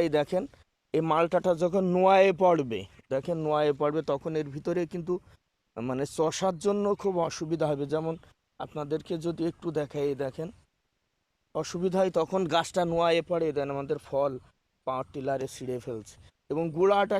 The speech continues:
কিন্তু আমরা সাফ করে ফেলি, রাসায়নিক সার দিই। এবং এই দেখেন,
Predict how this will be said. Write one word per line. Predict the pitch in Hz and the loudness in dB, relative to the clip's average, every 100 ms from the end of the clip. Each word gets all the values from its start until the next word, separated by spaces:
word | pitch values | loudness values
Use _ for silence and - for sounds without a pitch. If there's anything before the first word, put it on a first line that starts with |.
| - | -2
কিন্তু | 196 214 | -4 -2
আমরা | 196 202 - | -2 -4 -4
সাফ | 165 - | -6 -6
করে | 165 135 120 | -6 -6 -8
ফেলি, | 113 95 - _ _ _ _ _ | -12 -14 -20 _ _ _ _ _
রাসায়নিক | 131 127 151 156 - | -10 -8 -8 -8 -10
সার | 147 147 135 135 | -6 -6 -6 -8
দিই। | 165 - _ _ _ | -10 -10 _ _ _
এবং | 151 156 | -12 -8
এই | 151 151 | -4 -4
দেখেন, | 139 170 | -6 -10